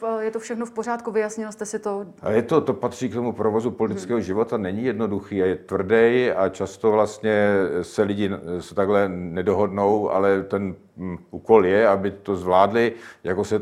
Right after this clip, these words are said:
Speaker 2: někdy, já jsem říkal, někdy v rodinách se nedohodnou, ale musí se sednout a najít cestu z toho ven a pokračovat, protože nás čeká pořád hrozně moc práce.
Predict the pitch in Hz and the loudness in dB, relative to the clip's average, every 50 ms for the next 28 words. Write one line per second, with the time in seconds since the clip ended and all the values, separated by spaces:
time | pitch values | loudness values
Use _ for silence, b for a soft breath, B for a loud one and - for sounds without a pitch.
0 | 104 - - 82 92 90 90 95 98 90 67 85 90 - - 95 82 95 101 - | -4 -6 -8 -6 -4 -2 0 0 0 0 0 -2 -2 -2 -4 -6 -6 -6 -2 0
1 | 107 87 80 87 90 90 95 85 87 92 90 104 101 101 104 104 104 - 110 98 | 0 0 0 -2 -2 -2 -2 -2 -2 -2 -2 0 2 2 2 2 2 -2 -4 -2
2 | 101 98 98 104 104 104 107 104 104 B B - 85 95 98 101 120 - - 113 | 0 0 0 0 0 0 0 -2 -4 B B -6 -4 -4 -4 -4 -4 -6 -6 -6
3 | 101 - - - 113 104 110 110 110 110 104 101 95 - 67 76 90 92 98 101 | -6 -6 -4 -2 0 2 2 2 2 2 0 -4 -4 -4 -4 -4 -2 0 0 0
4 | 101 104 - 104 95 - - 104 - - - 101 107 101 92 92 98 107 104 B | -2 -2 -6 -8 -8 -8 -10 -12 -12 -10 -4 -2 0 0 2 2 0 0 -4 B
5 | B B B B - - 98 107 101 - 131 127 - 123 110 95 85 - 95 95 | B B B B -6 -4 -2 0 2 2 2 2 2 2 2 2 2 0 -2 -4
6 | 87 90 98 101 92 - - 101 - 101 95 - 92 90 98 95 87 90 92 85 | -4 -2 -2 0 -2 -2 -2 0 2 2 2 2 2 2 2 2 2 0 -4 -4
7 | 98 98 95 98 95 - - 95 92 98 98 - - 87 - | -4 -4 -4 -6 -6 -2 0 2 2 2 0 -2 -6 -6 -6